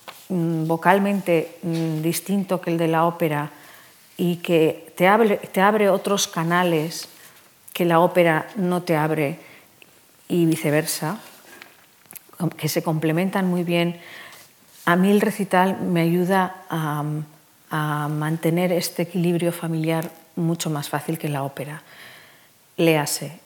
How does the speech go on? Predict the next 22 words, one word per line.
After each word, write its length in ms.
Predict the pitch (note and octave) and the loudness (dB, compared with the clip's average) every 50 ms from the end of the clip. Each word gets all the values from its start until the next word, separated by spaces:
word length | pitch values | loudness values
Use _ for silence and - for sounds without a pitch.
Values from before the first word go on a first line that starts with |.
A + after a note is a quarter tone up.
| - | -14
yo 240 | - F3 F#3 G3 G3 | -6 -2 0 0 0
cuando 220 | A3 G#3+ G#3 G3+ | 0 0 -2 0
tengo 140 | G3+ G3+ F#3 | -2 -2 -2
que 60 | - | -2
hacer 200 | F3 - - E3+ | -4 -4 -4 -4
una 200 | E3 D#3 D#3 D#3 | -4 -2 -2 -2
ópera, 440 | E3 E3 - F3+ E3+ E3 E3 E3+ F3 - | -4 -2 -2 -2 -2 -2 -2 -4 -4 -4
normalmente, 920 | F#3+ E3 D3+ D3+ D3 D#3 D#3 D#3 D#3 D#3+ E3 E3 D#3 D#3 - F3 G#3 - - - | -4 -4 -4 -2 -2 -2 -2 -2 -2 -2 -2 -4 -4 -4 -4 -6 -6 -6 -12 -8
a 60 | - D#3+ | -6 -4
no 100 | D#3 D3+ | -4 -4
ser 140 | - D#3 | -4 -4
que 100 | D3 D#3 | -4 -4
sea 160 | D3+ - E3 D3+ | -4 -2 -2 -2
Bilbao, 500 | D3+ D#3 D#3 D#3+ F3+ F3+ F3 F#3+ - - - - _ - | -2 -2 -2 -2 -2 -2 -2 -4 -6 -12 -20 -20 _ -18
que 80 | - | -16
está 160 | - - - D3+ | -14 -12 -12 -10
cerquita 400 | - D#3 D3+ - D#3 D3+ - D#3 | -10 -10 -10 -10 -10 -6 -6 -6
de 80 | D#3 D#3 | -6 -4
casa, 400 | - F3 F3 - - F3 F3+ - - - - - - - - - - | -6 -6 -6 -6 -8 -10 -12 -14 -16 -20 -20 -20 -20 -20 -16 -8 -8
me 80 | E3 | -4
tengo 180 | E3 F3+ F3 E3+ | -2 -2 -2 -2
que 100 | F3 | 0